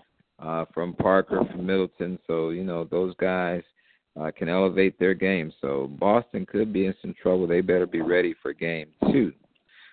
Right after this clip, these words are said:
But on the other hand, you know, Cleveland better, they better <laughs> step it up in game two. So, uh,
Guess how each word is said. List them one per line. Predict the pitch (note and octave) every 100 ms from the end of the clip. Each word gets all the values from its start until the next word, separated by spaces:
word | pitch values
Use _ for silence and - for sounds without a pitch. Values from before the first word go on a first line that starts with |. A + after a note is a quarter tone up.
| _ _ E2
But | E2+
on | F2+ F2
the | E2+ F#2
other | A#2 C#3+ G2 E2+
hand, | F#2 D2 C#2 C#2
you | E2+
know, | D#2+ C#2+ C2 - _ _ _ _ _ _ _ _ -
Cleveland | A#2 F3 F#2 E2 E2
better, | F#2+ F#2+ E2+ -
they | D#2+ -
better | F#2+ G2 G#2
<laughs> | -
step | C3 B2
it | B2+
up | A#2 A2+ G2+
in | G#2
game | A2+ - - -
two. | D3+ - -
So, | D#2+ - - _ _ _ - _ D2
uh, | D#2 D#2+ C#2+